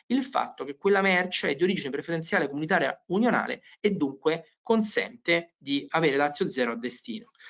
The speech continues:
Come si fa per diventare esportatore autorizzato? Si deve partire dai codici di classificazione, perché le regole di origine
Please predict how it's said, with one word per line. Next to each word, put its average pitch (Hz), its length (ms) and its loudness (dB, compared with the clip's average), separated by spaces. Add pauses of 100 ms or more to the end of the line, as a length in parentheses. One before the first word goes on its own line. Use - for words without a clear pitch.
(320)
Come 247 180 6
si 220 140 4
fa 190 340 4
per 143 240 2
diventare 147 420 0
esportatore 165 500 2
autorizzato? 190 760 4
Si - 140 -10
deve 185 180 6
partire 185 420 2
dai 151 140 4
codici 175 360 4
di 151 80 0
classificazione, 135 960 -2
perché 170 320 2
le 160 160 6
regole 185 460 6
di 151 80 4
origine 185 720 2